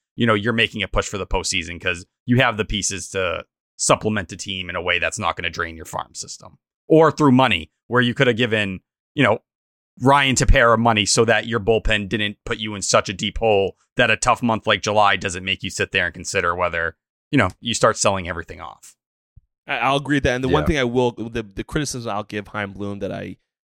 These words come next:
Speaker 2: I have, I pretty much give any G M that doesn't do this is I, I haven't particularly liked the lack of attention to pitching. Um, you know, it doesn't, it, everyone seems, I, I,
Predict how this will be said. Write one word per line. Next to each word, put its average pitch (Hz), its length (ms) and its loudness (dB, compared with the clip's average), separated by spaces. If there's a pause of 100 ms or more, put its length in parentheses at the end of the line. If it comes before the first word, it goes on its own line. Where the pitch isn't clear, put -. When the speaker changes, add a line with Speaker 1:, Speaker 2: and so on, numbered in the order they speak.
Speaker 2:
I 92 400 -4
have, 92 280 -8
I 98 140 -8 (140)
pretty - 160 -4
much 98 160 -6
give 101 100 -8
any 101 220 -10
G 98 180 -10
M 98 80 -10
that 95 100 -10
doesn't 98 220 -8
do 98 140 -10
this 104 200 -10
is 90 160 -16 (380)
I, 92 380 -6
I 101 40 -4
haven't 113 360 -4
particularly 117 560 -2
liked 98 420 -12 (100)
the 101 120 -14
lack 98 260 -4
of 92 80 -14
attention 95 440 -8
to - 80 -20
pitching. - 400 -12 (600)
Um, 90 560 -10 (280)
you 101 160 -12
know, 87 120 -6
it 95 160 -10
doesn't, 101 400 -8
it, 101 360 -8
everyone 120 460 0
seems, 113 340 -4
I, 104 100 -6 (120)
I, 110 140 -2